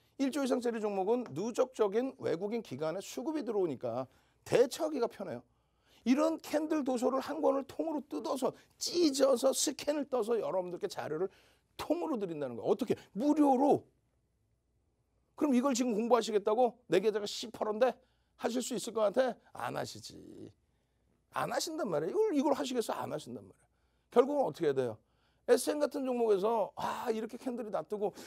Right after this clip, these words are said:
야, 구월 말에 이렇게 샛별형 뜨고, 아우, 좀 일찍 볼걸. 아우, 좀 노른탁이 일찍 와서 유튜브 일찍 볼걸. 우와, 이 자락의 흐름의 상승 양화 확인형이었네. 우와, 이게 뭐지, 이게 뭐지, 이게 뭐지. 아까 말한 샛별형이 떴네. 변형형의 기준에서.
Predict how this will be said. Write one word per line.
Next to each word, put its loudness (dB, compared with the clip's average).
야, 4
구월 2
말에 0
이렇게 -6
샛별형 0
뜨고, 2
아우, 6
좀 2
일찍 0
볼걸. -2
아우, 8
좀 0
노른탁이 0
일찍 -4
와서 0
유튜브 -2
일찍 -4
볼걸. 2
우와, 0
이 -4
자락의 6
흐름의 0
상승 -4
양화 -4
확인형이었네. -4
우와, 2
이게 2
뭐지, -2
이게 -2
뭐지, -2
이게 -2
뭐지. -2
아까 -2
말한 0
샛별형이 -2
떴네. -4
변형형의 -8
기준에서. -6